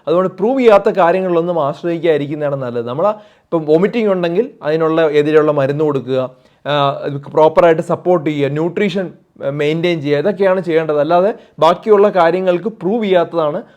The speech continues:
ഒരു കാരണവശാലും ലിവറിന് കൂടുതൽ ലോഡ് ഉണ്ടാക്കുന്ന ഒരു ട്രീറ്റ്മെൻറ്റും എടുക്കാതിരിക്കുക. പല ആളുകളും പറയുന്നത് ഈ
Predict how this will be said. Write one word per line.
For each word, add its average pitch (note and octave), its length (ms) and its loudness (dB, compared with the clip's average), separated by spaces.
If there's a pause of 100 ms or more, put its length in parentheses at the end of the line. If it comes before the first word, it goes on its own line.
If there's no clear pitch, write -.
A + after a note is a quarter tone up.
(120)
ഒരു D#3+ 160 -2
കാരണവശാലും E3 720 0
ലിവറിന് F3 380 -4
കൂടുതൽ A3+ 580 2
ലോഡ് G#3 240 2
ഉണ്ടാക്കുന്ന F3 520 -2
ഒരു E3 200 -4
ട്രീറ്റ്മെൻറ്റും C#3+ 520 -8
എടുക്കാതിരിക്കുക. A#2+ 560 -4 (380)
പല F3+ 360 6
ആളുകളും F#3 440 2
പറയുന്നത് F3+ 440 2
ഈ F3 140 -2